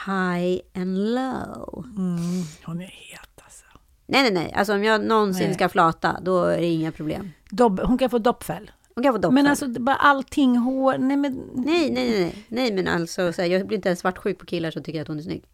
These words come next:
Speaker 1: Jag förstår.
Speaker 2: Ja, ja, nej, men det, det finns väl ingenting. Det går ju inte ens att klampa in med sin lilltå i hennes revir.
Speaker 1: Nej, nej, nej. Alltså, hon, ja, men hon är så het. Skitsamma.
Speaker 2: Ah, ja.
Speaker 1: Hon har faktiskt en jätteintressant podcast som jag börjat trilla dit på. Först lyssnade jag på den med lite så här ironiskt,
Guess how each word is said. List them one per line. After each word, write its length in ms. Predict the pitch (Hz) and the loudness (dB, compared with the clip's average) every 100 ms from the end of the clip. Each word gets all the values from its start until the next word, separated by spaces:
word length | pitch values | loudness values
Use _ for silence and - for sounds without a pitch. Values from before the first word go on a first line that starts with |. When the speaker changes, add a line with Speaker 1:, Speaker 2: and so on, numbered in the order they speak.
| _ | _
Speaker 1:
Jag 120 | 190 | -8
förstår. 280 | 214 262 160 - _ _ _ _ - - | -4 -2 -2 -6 _ _ _ _ -20 0
Speaker 2:
Ja, 300 | 220 294 180 | 4 4 4
ja, 100 | - | 0
nej, 120 | 190 | -4
men 100 | 220 202 | -2 -4
det, 120 | 196 | -4
det 240 | 185 175 196 | -6 -8 -6
finns 220 | 254 233 | -6 -4
väl 100 | 226 | -4
ingenting. 380 | 180 151 170 170 | -4 -4 -6 -6
Det 60 | |
går 40 | 180 | -4
ju 20 | |
inte 140 | 196 185 | -4 -4
ens 100 | 170 | -8
att 60 | |
klampa 280 | - 180 165 | -6 -8 -4
in 260 | 202 220 185 | -2 -2 -2
med 100 | 165 | -2
sin 120 | 175 | -4
lilltå 560 | 180 165 - - 220 147 | -4 -6 -8 -10 -6 -4
i 20 | |
hennes 420 | 147 143 - - | -6 -8 -10 -12
revir. 480 | 180 156 143 143 - | -10 -8 -8 -10 -8
Speaker 1:
Nej, 220 | 226 240 | 0 2
nej, 100 | 214 | 4
nej. 220 | 165 92 - | 2 0 0
Alltså, 300 | 180 - 185 185 | -2 0 2 2
hon, 160 | 202 - | 2 2
ja, 60 | |
men 40 | 190 | 2
hon 100 | 190 | 2
är 40 | 151 | 0
så 60 | - | -4
het. 140 | - - | -10 -2
Skitsamma. 380 | 311 302 262 175 | 0 4 4 4
Speaker 2:
Ah, 100 | - 302 | 6 8
ja. 120 | 302 - - | 8 2 -18
Speaker 1:
Hon 340 | - 320 349 302 | 6 10 10 10
har 180 | 240 185 | 8 6
faktiskt 180 | 196 175 | 4 0
en 80 | |
jätteintressant 960 | 170 175 - - 160 170 - - 180 156 | 0 -2 -4 -6 -2 -2 -2 2 2 2
podcast 560 | - 156 - - - - | -2 -4 -2 -6 -6 -12
som 200 | - - | -8 2
jag 120 | 185 165 | 2 4
börjat 220 | 160 156 | 0 -2
trilla 240 | 214 196 | 0 2
dit 240 | 208 262 - | 2 0 -2
på. 100 | - | -4
Först 220 | 226 220 | 0 0
lyssnade 260 | 220 185 160 | -2 -4 -4
jag 100 | 156 | -2
på 140 | 160 | -2
den 120 | 156 | -2
med 100 | 156 | -2
lite 180 | 160 - | -2 -4
så 80 | - | -8
här 100 | - - | -10 -2
ironiskt, 1200 | 202 185 220 226 180 151 147 113 - - _ | 0 4 4 4 0 -2 -4 -8 -12 -18 _